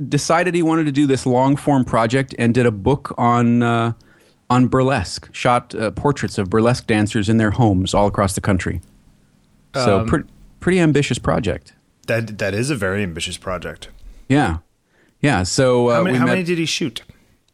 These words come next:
Speaker 1: Oh, well over a hundred.
Speaker 2: Okay.
Speaker 1: Shot video of all of them.
Speaker 2: Wow.
Speaker 1: Uh, we're, yeah, we're gonna do a little, a little interview thing for, uh, for Faded and Blurred. We'll put it up, and, uh,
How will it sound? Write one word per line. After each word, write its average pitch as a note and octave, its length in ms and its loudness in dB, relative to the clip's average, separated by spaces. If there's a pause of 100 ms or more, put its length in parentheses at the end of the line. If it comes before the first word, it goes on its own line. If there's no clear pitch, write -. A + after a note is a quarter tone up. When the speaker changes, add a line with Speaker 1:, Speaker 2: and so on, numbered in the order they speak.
(340)
Speaker 1:
Oh, A2+ 520 0 (160)
well A2 380 0
over A2 220 0
a F#2+ 40 0
hundred. F#2 420 0 (140)
Speaker 2:
Okay. B2 160 -8 (640)
Speaker 1:
Shot B2+ 260 0
video B2+ 380 2
of C#3+ 100 0
all C3+ 200 2
of C3+ 80 -4
them. D3+ 200 -2 (320)
Speaker 2:
Wow. F2+ 120 -6
Speaker 1:
Uh, G2+ 560 -2
we're, D3 180 -4
yeah, F3+ 220 2
we're D#3+ 120 0
gonna G#3 160 0
do F#3+ 120 2
a - 20 2
little, F3+ 300 0
a - 20 0
little E3 220 0
interview C#3 320 2
thing B2 260 2
for, A#2 580 2
uh, A2+ 260 2
for A#2+ 140 -2
Faded A#2 280 0
and A2+ 60 -2
Blurred. G#2 160 0
We'll G#2 80 2
put A2 140 0
it G#2+ 60 2
up, A2 260 0
and, G#2+ 380 2
uh, G#2 320 2